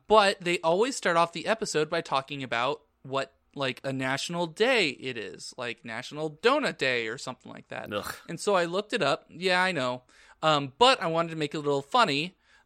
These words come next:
Speaker 1: uh, because they always find the most preposterous things. Um, so I figured, why not do a national day that we record and the national day that it comes out? And I make one of those a lie, and you quickly have to find out which one it is.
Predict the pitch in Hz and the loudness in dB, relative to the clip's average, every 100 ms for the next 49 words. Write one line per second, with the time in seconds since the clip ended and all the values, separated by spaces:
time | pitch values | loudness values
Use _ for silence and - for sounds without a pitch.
0 | - 147 135 165 190 208 208 175 180 156 | -2 -2 0 -2 2 4 4 4 2 0
1 | 147 131 - 135 135 127 - 120 - - | -2 -4 -8 -4 -2 -2 -4 -8 -8 -8
2 | 113 107 110 - - _ 143 139 131 - | -10 -10 -16 -18 -20 _ 0 0 0 -2
3 | 160 247 - 139 127 127 160 - 139 156 | 2 2 2 -4 -2 -4 -6 -14 -2 -2
4 | 175 175 160 156 151 143 151 - 175 147 | 0 -2 -2 -2 -2 -2 -4 -4 -6 -4
5 | - 143 143 147 135 123 131 120 - 240 | 0 0 0 0 -2 -2 -8 -10 -8 0
6 | 247 214 202 190 165 147 151 - 147 131 | 4 4 2 -6 -6 -6 -6 -6 -10 -2
7 | 214 233 180 170 160 151 147 - 277 311 | 0 2 0 -4 -6 -8 -8 -6 0 2
8 | 156 214 - - _ _ _ _ _ _ | 4 0 -4 -16 _ _ _ _ _ _
9 | _ _ 226 269 165 165 208 165 156 151 | _ _ 2 4 6 4 0 -4 -2 -4
10 | 151 147 143 135 - 123 127 131 214 220 | -4 -4 -2 -4 -4 -8 -6 0 2 4
11 | 127 123 165 214 _ _ - 214 202 180 | 2 0 -2 -8 _ _ -12 -10 -6 -8
12 | 180 165 156 151 - 143 127 120 117 - | -4 -2 -2 -2 -4 -2 0 -2 -4 -12
13 | 120 117 110 98 98 | -14 -12 -12 -12 -14